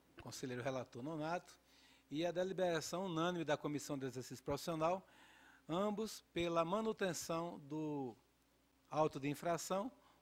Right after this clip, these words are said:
por exercício irregular da profissão, é, havendo,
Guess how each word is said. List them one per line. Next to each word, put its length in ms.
por 140
exercício 800
irregular 500
da 80
profissão, 520
é, 460
havendo, 500